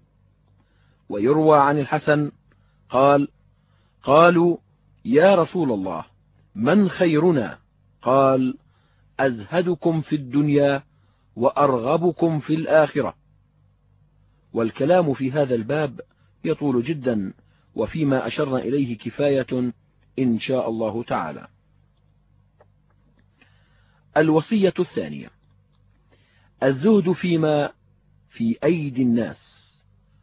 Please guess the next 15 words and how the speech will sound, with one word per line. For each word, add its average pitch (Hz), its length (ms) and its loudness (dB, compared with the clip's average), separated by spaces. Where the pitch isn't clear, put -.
وأنه 131 560 0
موجب 151 680 -2
لمحبة 139 680 -2
الناس. 151 600 -4
وروي 139 380 2
عن 139 200 2
النبي 147 460 -2
صلى 143 260 -4
الله 143 340 -2
عليه 147 260 -2
وسلم 107 640 -6
أنه 143 280 2
وصى 170 420 -2
رجلا 127 580 0
فقال: 113 640 -6